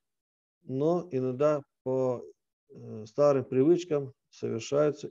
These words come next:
и у них падения. Дальше он будет говорить о причинах падений, а пока мы прочитаем у Силуана Афонского, как он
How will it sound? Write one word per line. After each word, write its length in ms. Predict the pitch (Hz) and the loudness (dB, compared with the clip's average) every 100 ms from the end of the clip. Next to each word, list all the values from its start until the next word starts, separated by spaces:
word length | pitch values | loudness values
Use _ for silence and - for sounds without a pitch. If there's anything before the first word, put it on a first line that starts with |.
| - | -6
и 120 | 127 | -2
у 140 | 135 | 0
них 280 | 131 104 101 | -2 -4 -6
падения. 560 | 110 107 107 104 110 135 _ _ _ _ _ - - _ _ _ _ _ _ _ _ _ _ _ - | -6 -4 -4 -6 -12 -18 _ _ _ _ _ -20 -20 _ _ _ _ _ _ _ _ _ _ _ -8
Дальше 380 | 117 139 139 143 | 2 2 4 2
он 120 | 135 | 2
будет 200 | 143 127 | 0 4
говорить 340 | 139 143 139 - | 6 6 4 4
о 340 | 139 135 131 - _ _ _ _ _ _ _ _ _ _ _ _ _ _ _ _ _ _ | 6 8 6 2 _ _ _ _ _ _ _ _ _ _ _ _ _ _ _ _ _ _
причинах 640 | 135 135 - 214 175 131 - | -4 -4 0 2 2 0 0
падений, 580 | 131 123 120 101 113 - _ - | 0 2 0 -2 -10 -18 _ -8
а 100 | 117 | -4
пока 480 | 123 - 160 175 - | -4 2 2 2 2
мы 300 | 139 147 - _ - 127 | 0 0 -4 _ -20 -14
прочитаем 340 | 120 - 151 | -10 0 0
у 40 | 143 | 2
Силуана 360 | 131 135 135 | 2 2 4
Афонского, 520 | 127 151 180 180 - 110 | 2 2 2 2 -2 0
как 240 | 131 127 | 0 2
он 300 | 156 165 156 | 2 2 -2